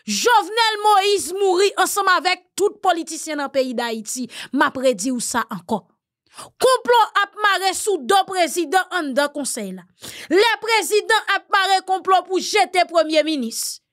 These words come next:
Mesdames, mademoiselles et messieurs, après Edgar Leblanc, te fin adressé ensemble avec Nation, hein, expliquer pour qui ça que le pas signé résolution, hein. Eh bien, collectif trente janvier, mandé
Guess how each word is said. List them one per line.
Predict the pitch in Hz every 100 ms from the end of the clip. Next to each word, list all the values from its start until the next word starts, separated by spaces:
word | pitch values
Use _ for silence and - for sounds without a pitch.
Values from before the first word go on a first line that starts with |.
| _ _ - -
Mesdames, | 202 233 269 277
mademoiselles | 294 294 302 214 311 294 277
et |
messieurs, | 302 - - 320 -
après | 294 - 302 339
Edgar | 330 214 339 311
Leblanc, | 294 269 277 339 339 - - -
te | 330
fin | 294 415 427 415 - 359
adressé | 311 320 - 415 370 349
ensemble | 330 359 330
avec | 285 285 285
Nation, | 285 247 - 247 269
hein, | 311 - - - 392
expliquer | - - 302 403 - 392 349
pour | 494 466
qui | 453
ça | - - 392
que | 370
le | 285
pas | 226 330
signé | - - 330 403
résolution, | 320 254 277 254 - - 220 220
hein. | 294 - _ - -
Eh | 254
bien, | 220 269 339 339
collectif | 381 349 - - 554 - -
trente | 349 339 247
janvier, | 196 262 226 285 415 392 - -
mandé | 277 480 494 330